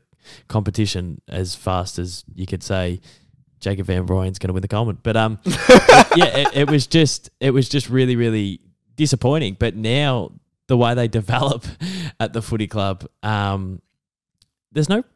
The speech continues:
Speaker 1: reason why he probably can't play round one. Like, what they did with Luke Jackson, this sort of skinny, athletic kid <laughs> who just started taking midfield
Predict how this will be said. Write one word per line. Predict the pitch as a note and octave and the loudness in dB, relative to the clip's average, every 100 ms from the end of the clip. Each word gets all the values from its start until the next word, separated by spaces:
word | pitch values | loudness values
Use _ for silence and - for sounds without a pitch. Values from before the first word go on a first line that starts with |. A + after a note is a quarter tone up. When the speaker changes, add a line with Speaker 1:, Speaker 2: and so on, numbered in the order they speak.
| - | -2
Speaker 1:
reason | A2+ G#2+ | 0 0
why | G2+ | -2
he | G2+ | -2
probably | A2 A2 G2+ | -4 -4 -4
can't | G#2 F#2+ - | -4 -6 -4
play | F#2+ F2 - _ | -6 -6 -12 _
round | G2 F#2 | -8 -6
one. | G2+ B2 | -4 -4
Like, | F2+ | -8
what | - D#3+ | -4 0
they | F#3 | 0
did | B2 | 0
with | G#2 | -2
Luke | G2 F#2+ | -2 -4
Jackson, | - B2 - F2+ D#2+ | -2 -4 -4 -6 -4
this | G#2+ | -4
sort | - A#2 | -2 -2
of | F2+ | -2
skinny, | - - - A#2 G2+ - | -4 -6 -2 -2 -2 -2
athletic | G2 - G2 E2+ | -4 -2 -4 -4
kid | - B2 F2+ F#2+ | 0 0 0 -4
<laughs> | G#2+ | -4
who | B2+ A#2 - | -4 -4 -6
just | - | -6
started | - - B2 | -4 -6 -6
taking | - B2+ A2 G2+ | -4 -4 -4 -4
midfield | A2 G#2+ A2+ G#2+ G#2 | -2 0 0 0 -2